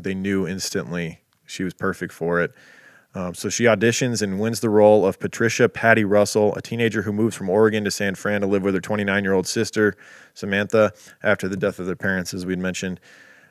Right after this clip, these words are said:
And this was a big time get for young Rebecca. You know, this is like, she's, she's gone from, you know, a teen model to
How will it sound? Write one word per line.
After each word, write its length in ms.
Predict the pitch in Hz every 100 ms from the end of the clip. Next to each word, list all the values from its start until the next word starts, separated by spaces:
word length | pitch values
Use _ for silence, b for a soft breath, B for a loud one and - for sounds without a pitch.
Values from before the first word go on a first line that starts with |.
| -
And 280 | 98 95
this 160 | 104 117
was 100 | 151
a 80 | 151
big 340 | 127 151 160
time 400 | 143 156 143 135
get 400 | 107 123 135 -
for 460 | - - 107 104 101
young 200 | 101 107
Rebecca. 600 | 104 87 107 - 98 87
You 60 | 87
know, 120 | 95
this 120 | 98
is 100 | 110
like, 240 | 113 104 - _ - 90 _
she's, 480 | - - 123 - - - _ _ _
she's 200 | - 123
gone 260 | 147 147 143
from, 360 | - 110 101 - - -
you 100 | 113
know, 180 | 98 104
a 140 | 95
teen 300 | - 139 135
model 520 | 120 113 117 113 110 - _
to 440 | - 104 95 92